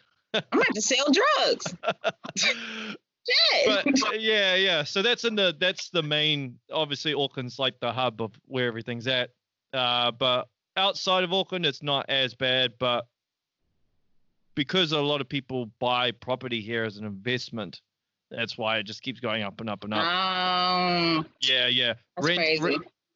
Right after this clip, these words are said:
Speaker 1: yeah, rent is pretty, uh, high as well. 'Cause I'm from there, but I had to
Speaker 2: Uh-huh.
Speaker 1: move 'cause I was, um, ending up broke. <laughs> So I'm like, "Oh, hell with this." So I moved.
Speaker 2: That's, that's usually why people move.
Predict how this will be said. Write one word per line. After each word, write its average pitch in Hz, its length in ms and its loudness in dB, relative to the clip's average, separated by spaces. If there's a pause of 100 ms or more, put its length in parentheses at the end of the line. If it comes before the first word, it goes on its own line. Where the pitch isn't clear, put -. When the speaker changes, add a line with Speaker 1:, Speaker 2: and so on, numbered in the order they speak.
(100)
Speaker 1:
yeah, 147 200 2
rent 147 280 0
is 143 120 -4
pretty, 127 540 0
uh, 113 240 -2
high 120 260 0
as 110 140 0
well. 113 360 0 (280)
'Cause 143 160 -2
I'm 185 160 2
from 147 260 -2
there, 101 240 -10 (280)
but 123 120 -4
I 131 120 0
had 135 160 -2
to 190 60 0
Speaker 2:
Uh-huh. 190 200 2
Speaker 1:
move 131 200 0 (280)
'cause 139 400 -4 (360)
I 127 140 0
was, 127 240 -2
um, 117 360 -2 (100)
ending 127 240 0
up 120 160 -2 (100)
broke. 135 300 -2 (520)
<laughs> - 380 -4
So 165 180 0
I'm 151 80 0
like, 147 120 2
"Oh, 151 240 4
hell 160 120 0
with 131 120 -4
this." 127 220 -2 (240)
So 165 120 0
I 151 120 4
moved. 185 160 4
Speaker 2:
That's, 151 200 2 (640)
that's 226 200 2
usually 311 220 4
why 277 200 4
people 359 240 4
move. 320 420 4